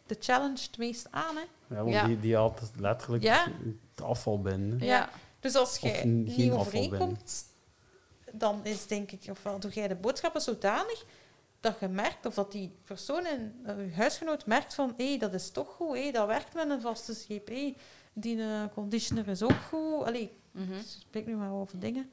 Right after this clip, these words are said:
Speaker 2: Ja, ik zie, ik zie in dat verhaal van, van Steffi, eh, inderdaad dat ze zeiden beter alleen naartoe gaat, naar de One.
Speaker 1: Ja, dat denk ik dan ook.
Speaker 2: Zeker nu in
Speaker 1: Zeker in het
Speaker 2: coronatijden
Speaker 1: begin.
Speaker 2: moet dat <laughs> nu ook.
Speaker 1: Pas op, want Lucas vindt het,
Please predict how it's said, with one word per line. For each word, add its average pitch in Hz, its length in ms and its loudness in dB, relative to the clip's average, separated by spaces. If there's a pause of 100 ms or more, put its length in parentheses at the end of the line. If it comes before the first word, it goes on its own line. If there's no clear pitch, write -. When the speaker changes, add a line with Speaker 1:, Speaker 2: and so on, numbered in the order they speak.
Speaker 2:
Ja, 110 200 4
ik 120 120 4
zie, 131 360 8
ik 123 180 2
zie 135 280 4
in 127 260 8
dat 123 260 6
verhaal 127 440 8
van, 123 300 6
van 120 220 6
Steffi, 123 640 4 (520)
eh, 110 720 2
inderdaad 117 560 6
dat 120 100 4
ze - 140 2
zeiden 117 300 10
beter 117 300 4
alleen 110 300 6
naartoe 107 400 0
gaat, 104 320 0
naar 104 180 0
de 104 160 -2
One. 104 280 0 (140)
Speaker 1:
Ja, 220 260 -2
dat 226 120 -2
denk 240 200 -8
ik 214 120 -6
dan 180 240 -2
ook. 185 80 -4
Speaker 2:
Zeker 135 300 8
nu 139 100 8
in 135 80 8
Speaker 1:
Zeker - 240 8
in 139 60 12
het 139 120 12
Speaker 2:
coronatijden 143 460 12
Speaker 1:
begin. 131 140 8
Speaker 2:
moet 151 160 10
dat 127 140 12
<laughs> 123 420 8
nu - 80 12
ook. 139 120 12
Speaker 1:
Pas 285 200 10
op, 440 80 2 (320)
want - 160 8
Lucas 427 480 4
vindt 320 160 4
het, 233 80 2